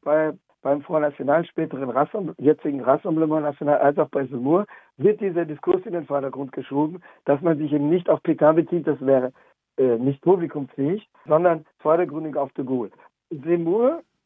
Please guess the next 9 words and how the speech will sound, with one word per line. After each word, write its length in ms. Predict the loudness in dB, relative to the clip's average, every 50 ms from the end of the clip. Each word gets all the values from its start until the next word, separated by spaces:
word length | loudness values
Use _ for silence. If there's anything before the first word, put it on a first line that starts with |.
| _ _ _ _ _ _ _ _ _ -20
stärker 520 | -6 0 2 4 4 2 2 0 0 0
als 180 | 0 -2 -6 -8
der 120 | -10 -10
Front 200 | -8 -8 -6 -6
National, 400 | -6 -6 -8 -6 -2 -2 -2 0
betreibt 340 | -2 -4 0 2 2 2 2
gleichzeitig 560 | 4 4 4 4 4 0 -4 -6 -6 -8 -12
diese 280 | -12 -12 -8 -6 -6 -6
sch-, 140 | -6 -8